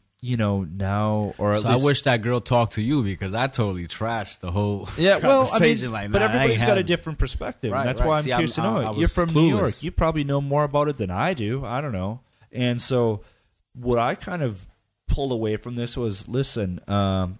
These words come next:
Speaker 1: these kids were all into that shit before, and now they're into, like, Richie Hawtin and Chris Liebing and, um,
Speaker 2: Okay, cool.
Speaker 1: Jamie Jones and all that kind of stuff, Jackmaster and whatnot,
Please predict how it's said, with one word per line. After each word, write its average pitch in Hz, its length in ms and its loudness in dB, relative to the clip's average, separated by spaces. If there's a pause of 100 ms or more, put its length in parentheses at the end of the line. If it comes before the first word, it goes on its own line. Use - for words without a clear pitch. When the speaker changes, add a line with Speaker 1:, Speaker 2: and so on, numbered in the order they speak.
Speaker 1:
these 107 200 -4
kids 110 280 -2
were 98 140 -4
all 95 160 -2
into 98 160 -2
that 98 240 -2
shit - 220 -6
before, 120 460 0
and 101 100 -2
now 92 180 2
they're 92 140 2
into, 90 160 -2
like, 78 180 -12 (100)
Richie 92 340 -4
Hawtin 87 540 -6
and 85 120 -12
Chris - 320 -8
Liebing 90 500 -4
and, 80 340 -10
um, 85 200 -4
Speaker 2:
Okay, 107 220 -4
cool. 123 280 -10 (600)
Speaker 1:
Jamie 92 260 0
Jones 117 560 2
and 107 100 -2
all 98 120 0
that 101 180 0
kind 98 180 -4
of 90 60 -4
stuff, 92 420 -4
Jackmaster 92 880 -4
and 87 140 -8
whatnot, 92 460 -2